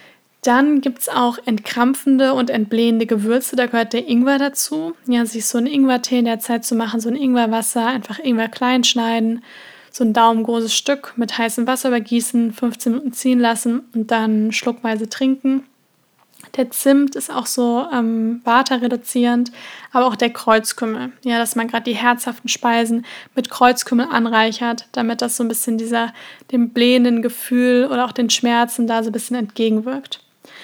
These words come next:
Warmes Wasser in der Zeit trinken, auch Kräutertee. Bei Kräutertee, da f-, das find ich immer sehr faszinierend in der Zeit, weil da gibt's wirklich tolle Kräuter,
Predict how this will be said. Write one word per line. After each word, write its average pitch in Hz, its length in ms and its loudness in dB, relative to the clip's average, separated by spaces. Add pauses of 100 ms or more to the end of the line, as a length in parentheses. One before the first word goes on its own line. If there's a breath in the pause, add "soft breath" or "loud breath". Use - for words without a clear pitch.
(280 loud breath)
Warmes 233 360 4
Wasser 269 300 2
in 247 80 2
der 247 140 0
Zeit 247 260 -4
trinken, 240 720 -2
auch - 160 -16
Kräutertee. 254 840 0 (320 loud breath)
Bei 247 120 -2
Kräutertee, 254 800 2 (500)
da 247 100 -2
f-, 240 200 -6
das 240 180 0
find 254 200 -2
ich 254 60 -2
immer 247 200 4
sehr 240 160 4
faszinierend 240 540 0
in 247 60 -2
der 240 120 -2
Zeit, 233 320 -2
weil 226 80 0
da 226 40 0
gibt's 226 260 -6
wirklich 233 260 -6
tolle 254 320 0
Kräuter, 240 580 0